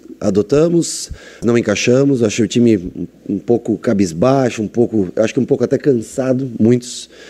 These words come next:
do jogo na, na quinta, na quinta-feira à noite.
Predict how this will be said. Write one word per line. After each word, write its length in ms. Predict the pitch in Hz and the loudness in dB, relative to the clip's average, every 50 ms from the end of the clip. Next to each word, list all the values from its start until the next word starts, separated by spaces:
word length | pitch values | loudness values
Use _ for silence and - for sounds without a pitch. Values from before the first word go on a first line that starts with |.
| - - - - - - | -20 -20 -20 -20 -6 0
do 100 | 107 104 | 0 2
jogo 300 | 92 101 117 113 95 107 | 4 4 4 4 4 2
na, 400 | 104 101 101 101 98 95 90 87 - - | 2 2 2 0 0 -2 -4 -8 -12 -8
na 200 | - - 107 107 | -2 0 0 0
quinta, 600 | 101 - 113 107 - 107 101 98 98 95 92 87 82 - - - - - _ _ - - - | 0 0 -2 0 0 2 2 2 2 0 -2 -4 -8 -12 -14 -16 -18 -20 _ _ -16 -6 -2
na 120 | 98 107 | -2 -2
quinta-feira 440 | 104 - 95 113 101 - 113 98 101 | -2 -2 -4 -4 -2 0 0 0 2
à 20 | |
noite. 380 | 92 95 98 123 135 - - - | 2 2 2 0 0 -2 -6 -16